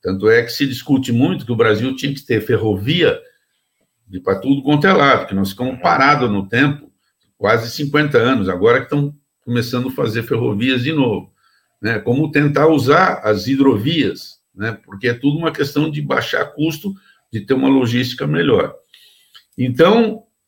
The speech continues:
Speaker 1: essa, essa, esse processo de in-, internar foi naturalmente acontecendo e os fatores que levaram a isso, é, foram principalmente logística,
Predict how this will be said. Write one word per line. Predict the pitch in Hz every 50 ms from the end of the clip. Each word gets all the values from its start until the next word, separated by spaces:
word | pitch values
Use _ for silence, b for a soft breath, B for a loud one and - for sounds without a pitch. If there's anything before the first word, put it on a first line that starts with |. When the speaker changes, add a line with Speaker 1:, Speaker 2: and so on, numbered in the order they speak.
| _ _
Speaker 1:
essa, | - 135 135 135 - 143 131 -
essa, | 113 139 135 - - 131 120 110 - -
esse | 113 104 - -
processo | - - 131 127 120 - - - 127 123 113 - - 104
de | 98 90 92 98 92 90 90
in-, | 90 90 - -
internar | 104 98 98 98 127 120 117 101 98 107 127 160 170 - - b b b b b b b b _ _ _ _ _ _ - - _ _
foi | _ - - 135 131
naturalmente | 127 127 139 165 190 190 185 180 175 151 135 131 135 135 135 -
acontecendo | - - 127 120 120 113 107 104 - - 127 127 139 170 170 196 196 - - - - _
e | - 127
os | 135 135 -
fatores | - - - - - 139 135 139 143 143 - -
que | - -
levaram | 139 127 120 107 110 110 110 110
a | 110 117
isso, | 120 127 139 135 - - 185 190 190 B B B _ _ _ _ _ _ _ _ _ _
é, | - 101 - -
foram | - - - 127 113 107 104 98 95 95
principalmente | - 135 135 135 135 - - 120 110 107 104 101 98 95 - 98 - b b b b b _ -
logística, | 107 107 104 98 117 151 190 190 196 - 208 196 285 277 -